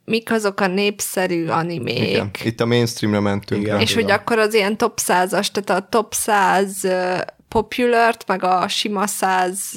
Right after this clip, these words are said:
Speaker 1: ö,
Speaker 2: A top animés.
Speaker 1: favored-öt, azt
Speaker 2: Vagy-
Speaker 1: végignéztük.
Speaker 2: Na, favored-öt, igen.
Speaker 1: Mind a kettőt, és abból összeválogattuk a listánkat, és hogy n-,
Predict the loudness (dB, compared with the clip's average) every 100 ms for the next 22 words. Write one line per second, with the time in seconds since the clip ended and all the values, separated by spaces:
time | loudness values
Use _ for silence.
0 | -10 -8 -4 -2 0 0 0 -4 -2 -2
1 | -2 -4 2 4 4 4 4 2 2 0
2 | 0 0 -4 -4 0 0 2 2 4 4
3 | 2 2 2 2 0 -6 -18 -20 -20 -20
4 | _ 2 4 2 2 0 0 -2 2 2
5 | 4 2 2 2 2 2 2 0 0 0
6 | -2 -2 0 -2 -2 _ -6 -2 -2 -2
7 | -4 -2 -2 0 0 0 -2 -4 -6 -6